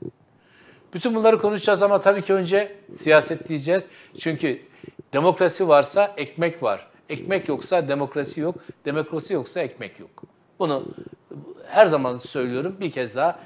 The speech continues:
tekrarlama ihtiyacım var. Türkiye'nin son zamanlarda özellikle, e, anketleri birazdan da vereceğim size. Bu Metropol çok önemli bir anket yayınladı. Gerçekten Mayıs ayı sonunda Haziran'ın ortalarına, e, bugünlere yansıyan bir anket.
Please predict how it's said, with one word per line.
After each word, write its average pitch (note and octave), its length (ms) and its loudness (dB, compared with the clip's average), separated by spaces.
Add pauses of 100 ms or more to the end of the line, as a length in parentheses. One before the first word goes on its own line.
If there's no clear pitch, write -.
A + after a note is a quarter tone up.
(140)
tekrarlama A#2+ 400 -4
ihtiyacım G#2+ 460 -8
var. F#2 120 -10 (1300)
Türkiye'nin G#3+ 500 0
son F#3+ 280 2
zamanlarda D#3+ 640 4
özellikle, D3 480 -4
e, A#2+ 580 0 (640)
anketleri C#3 580 -4
birazdan A#2+ 360 -4
da A#2 100 -6
vereceğim A2+ 360 -10
size. D3+ 320 -4
Bu A#2 60 -2
Metropol A#2 540 -6
çok - 260 -4
önemli A2 260 -4
bir A2 40 -6
anket G#2+ 440 -6
yayınladı. G#2+ 600 -6
Gerçekten A2+ 580 -8
Mayıs A#2 340 -6
ayı G#2+ 140 -6
sonunda G#2+ 580 -6 (260)
Haziran'ın A#2 480 -4
ortalarına, A2 640 -4 (200)
e, G2 280 -2
bugünlere A#2 380 -2
yansıyan G2+ 460 -6
bir G#2 100 -8
anket. G2+ 420 -6